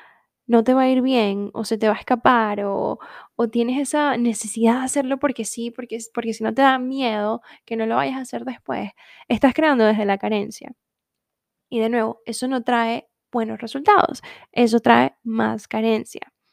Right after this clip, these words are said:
Una de las cosas que a mí me ayuda mucho, porque a mí me pasaba que quería hacer todo, todo, todo al mismo tiempo,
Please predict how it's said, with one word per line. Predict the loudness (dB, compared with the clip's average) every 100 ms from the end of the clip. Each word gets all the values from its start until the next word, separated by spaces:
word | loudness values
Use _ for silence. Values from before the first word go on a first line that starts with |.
| _
Una | -2 2
de | 2
las | 0
cosas | -2 -4 -4
que | -6
a |
mí | -4 -4
me |
ayuda | -2 0 0
mucho, | 0 -2 -2 -4
porque | -2 -2 0
a |
mí | 0 2
me | 0
pasaba | -2 -2 -4 -2 -6 -8
que | -10 -10
quería | -6 -2 0
hacer | 2 0 0
todo, | 6 10 10 8
todo, | 6 6
todo | 4
al | 4
mismo | 0 -2
tiempo, | 0 -2 -4